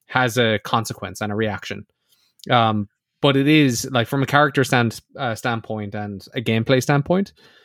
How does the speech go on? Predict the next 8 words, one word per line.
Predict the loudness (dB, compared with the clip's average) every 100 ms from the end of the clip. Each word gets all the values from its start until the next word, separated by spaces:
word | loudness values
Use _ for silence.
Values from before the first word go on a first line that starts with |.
| _ _ _
it | 0
is, | 2 2 2 -2 -2 -2
it's | 2
David | 4 4 2
Cage's | 2 2 -2
best | 0 0 -2
attempt | -8 -6 -2 0 -2 -12 _ _ _ _ _ _ _ _ _ _ _ _
at | 2 2 2 -6